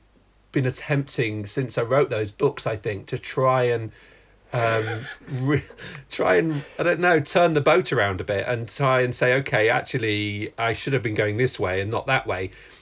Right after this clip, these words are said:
Now, that's not to discount what I do and what I've done and what I continue to do with students. It's just for, it's, I suppose it's to do with my own identity and about reshaping and rethinking who I actually am. And,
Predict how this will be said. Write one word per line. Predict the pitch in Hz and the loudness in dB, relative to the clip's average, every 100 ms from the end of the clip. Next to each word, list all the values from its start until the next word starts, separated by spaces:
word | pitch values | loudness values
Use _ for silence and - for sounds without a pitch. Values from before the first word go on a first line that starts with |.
| - | -2
Now, | 139 135 | 2 2
that's | 170 151 | 2 2
not | 160 | 0
to | 143 | -2
discount | 139 131 - 131 120 113 - - - | -4 -4 0 0 0 -4 -8 -12 -6
what | 131 123 | -2 0
I | 117 | -2
do | 104 131 120 117 110 107 | 0 2 2 0 0 0
and | |
what | 110 110 | -2 -4
I've | 101 | -2
done | 123 113 107 101 - - | 0 0 -2 -6 -12 -14
and | - 117 | -6 -4
what | 117 | -4
I | 110 | -2
continue | 135 - 135 127 | -2 0 0 -2
to | 120 | -4
do | 120 107 | -4 -4
with | 104 | -4
students. | - 147 117 98 - - - - - - | -2 0 0 -4 -6 -10 -16 -20 -20 -4
It's | 139 127 - | -2 -2 -6
just | - 151 139 - - | -2 0 0 -2 -2
for, | 131 - - | -2 -4 -8
it's, | 143 - | -4 -4
I | 139 | 0
suppose | 196 156 | 2 2
it's | - | 0
to | 135 | 0
do | |
with | 127 | 2
my | 127 127 | 4 4
own | 123 | 2
identity | 113 127 127 123 120 104 | 2 2 0 -2 -2 -2
and | |
about | 107 117 110 107 - - - - _ _ - | 0 0 0 0 -4 -18 -20 -20 _ _ -12
reshaping | 127 117 123 - 127 117 117 113 | -6 -2 -2 2 2 0 -2 -2
and | 110 113 | -2 -2
rethinking | 117 104 117 107 117 110 110 | -4 -2 -4 -2 -4 -2 0
who | 120 | 2
I | 107 | 2
actually | 110 - 120 113 | 0 -4 -4 -2
am. | 110 104 | -2 -2
And, | 107 | -4